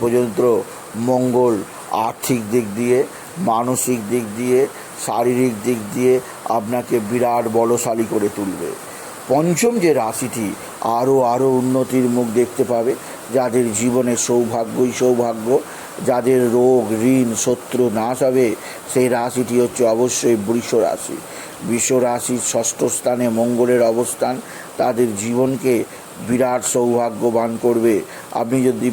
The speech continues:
বৃষ রাশি হন, আপনার রোগ, ঋণ, শত্রুতার নাশ হবে, আপনি জীবনে বিরাট স-, উন্নতির মুখ দেখতে পাবেন। জীবনকে আপনি প্রত্যক্ষ করবেন একটা নতুন পথের সন্ধান হিসাবে।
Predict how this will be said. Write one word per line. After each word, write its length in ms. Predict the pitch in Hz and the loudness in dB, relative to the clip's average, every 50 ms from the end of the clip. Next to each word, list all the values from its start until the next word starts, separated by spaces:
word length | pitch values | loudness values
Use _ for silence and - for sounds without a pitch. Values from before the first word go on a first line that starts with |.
| 101 107 | -2 0
বৃষ 280 | 120 127 120 - - | 0 0 0 2 2
রাশি 460 | 123 117 117 117 117 113 - 120 120 113 | 2 2 2 2 0 0 -2 -2 -2 0
হন, 200 | 113 117 143 - - - - - - - | 0 -2 -4 -6 -10 -14 -16 -16 -8 -6
আপনার 460 | 117 113 107 104 127 123 120 113 107 | -4 -4 -2 0 0 0 0 0 2
রোগ, 260 | 113 120 120 123 127 123 - - - 110 107 113 | 2 4 4 4 2 0 -2 -4 -2 0 2 4
ঋণ, 260 | 123 123 123 127 120 - - 117 120 | 4 4 2 2 0 -2 -4 -4 -2
শত্রুতার 760 | - - 120 120 - - - 127 127 113 - 127 117 117 113 | -2 0 0 -2 -2 -4 -4 -4 -4 0 0 0 0 0 0
নাশ 360 | 110 107 107 113 120 117 123 | 0 0 0 0 0 2 2
হবে, 260 | 123 120 113 123 117 - - - - - - - | 2 2 2 2 0 -2 -6 -12 -16 -14 -8 -4
আপনি 400 | - 113 120 110 117 123 123 110 101 104 | -2 -2 -2 -2 0 -2 -2 -2 -2 -2
জীবনে 460 | 117 120 123 135 135 135 131 110 - - - - - - 101 101 | -2 0 2 2 2 2 0 -2 -2 -6 -12 -18 -18 -14 -8 -4
বিরাট 360 | 113 123 117 127 123 123 117 - | 0 0 2 2 2 0 -2 -4
স-, 320 | - - - - - - - - - - - - - | -6 -6 -6 -6 -8 -8 -12 -16 -18 -20 -12 -4 -2
উন্নতির 580 | 117 123 127 127 123 123 117 - 127 123 117 | 0 0 2 2 2 0 0 0 0 0 2
মুখ 220 | 117 117 120 117 110 | 2 2 0 0 0
দেখতে 340 | 104 120 117 110 - 131 117 | 0 0 0 0 0 0 0
পাবেন। 400 | 120 123 120 120 120 117 101 101 - - - - - - 160 113 - | 2 2 2 2 0 0 -2 -4 -10 -14 -18 -18 -16 -12 -8 -4 -2
জীবনকে 480 | 123 120 117 123 123 123 104 - 123 | 0 0 2 0 0 0 0 0 0
আপনি 320 | 117 117 113 113 117 117 104 - | 0 0 0 -2 -2 -2 -2 -2
প্রত্যক্ষ 420 | 117 117 113 - - 120 - - 113 107 | -2 -2 -2 -2 -2 -4 -2 -2 -2 0
করবেন 400 | - 117 117 113 110 120 113 107 107 - - - - - - - | 0 2 2 2 2 0 0 -2 -4 -10 -14 -18 -20 -20 -8 -4
একটা 520 | - 113 120 - - - 120 117 113 107 - - - - - - - - - 123 | -2 -2 -2 -2 -2 -2 0 0 0 0 -2 -4 -8 -18 -20 -20 -20 -14 -8 -6
নতুন 600 | 120 120 123 131 127 127 - 127 123 120 117 107 - - - - - - - | -2 0 0 0 0 0 0 0 0 0 -2 -4 -6 -12 -18 -20 -20 -8 -2
পথের 420 | - 123 120 117 - 117 120 107 110 | 0 0 0 0 0 -2 -2 -2 -2
সন্ধান 560 | - - 120 113 117 113 113 113 110 113 110 | -2 -2 -2 -2 -2 -2 0 -2 -2 -2 -2
হিসাবে। 440 | 107 - 117 95 95 92 87 80 | -2 0 0 0 0 -2 -4 -6